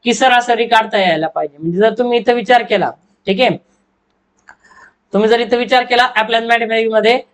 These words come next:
पर्सेंटेज हे चॅप्टर आहे, सिंपल इंटरेस्ट सरळ व्याज आहे, कंपाऊंड इंटरेस्ट चक्रवाढ व्याज आहे, प्रॉफिट लॉस नफा तोटा डिस्काउंट आहे, त्याच्यानंतर रिबेट कसं काढायचं आणि कमिशन कसं काढायचं तर हे सगळं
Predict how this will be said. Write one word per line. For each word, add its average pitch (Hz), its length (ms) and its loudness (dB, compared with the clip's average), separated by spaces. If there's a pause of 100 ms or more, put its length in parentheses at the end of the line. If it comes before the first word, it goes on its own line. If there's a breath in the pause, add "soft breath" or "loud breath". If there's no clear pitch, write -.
(140)
पर्सेंटेज 247 560 0
हे 247 120 2
चॅप्टर 233 340 0
आहे, 233 220 0 (480)
सिंपल 254 460 0
इंटरेस्ट 233 380 0
सरळ 233 260 4
व्याज 240 260 2
आहे, 226 240 -2 (140)
कंपाऊंड 233 400 2
इंटरेस्ट 214 380 0
चक्रवाढ 240 460 2
व्याज 233 240 2
आहे, 226 200 -2 (320)
प्रॉफिट 233 520 2
लॉस 220 340 2 (580)
नफा 208 340 2
तोटा 220 400 2
डिस्काउंट 226 640 0
आहे, 233 280 -2 (640)
त्याच्यानंतर 214 440 2
रिबेट 226 420 0
कसं 247 200 0
काढायचं 220 400 2
आणि 233 180 4
कमिशन 269 480 -2
कसं 220 220 0
काढायचं 175 400 0 (600 soft breath)
तर 233 80 4
हे 240 260 2
सगळं 269 500 -2